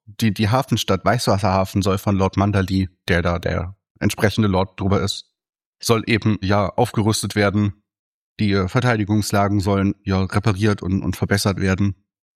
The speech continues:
Und auch auf Theon Graufreud soll aufgepasst werden, weil man, ja, der ist ja letztlich quasi der Prinz der Eiseninseln.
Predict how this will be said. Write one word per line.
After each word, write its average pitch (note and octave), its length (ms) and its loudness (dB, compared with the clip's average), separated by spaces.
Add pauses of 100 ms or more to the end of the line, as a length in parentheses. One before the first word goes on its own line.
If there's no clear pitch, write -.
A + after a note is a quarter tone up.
(300)
Und D3 200 0
auch - 200 0
auf - 260 0
Theon D3+ 300 0
Graufreud - 480 -2
soll A2 220 2
aufgepasst - 600 -2
werden, G2 380 0 (440)
weil A2+ 120 2
man, G#2 360 0 (100)
ja, G#2 220 0
der E2 100 -2
ist - 100 -4
ja G#2 80 0
letztlich G#2+ 340 -2
quasi A2 320 0
der A2 120 2
Prinz - 320 -2
der - 140 2
Eiseninseln. G#2+ 580 0